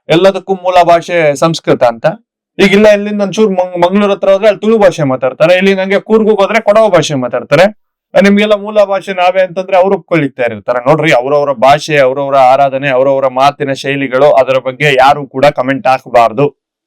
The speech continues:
ಅದಕ್ಕೆ ಯಾರಿಗೂ ರೈಟ್ಸ್ ಇಲ್ಲ, ಇನ್ಕ್ಲೂಡಿಂಗ್ ನನಗೂ ಕೂಡ ಅಥವಾ ಈ ದೇಶದ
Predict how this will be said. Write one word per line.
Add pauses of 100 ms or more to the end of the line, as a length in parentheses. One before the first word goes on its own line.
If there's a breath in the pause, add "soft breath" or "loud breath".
ಅದಕ್ಕೆ
ಯಾರಿಗೂ
ರೈಟ್ಸ್
ಇಲ್ಲ, (720)
ಇನ್ಕ್ಲೂಡಿಂಗ್ (680)
ನನಗೂ (140)
ಕೂಡ (340)
ಅಥವಾ (420)
ಈ (300)
ದೇಶದ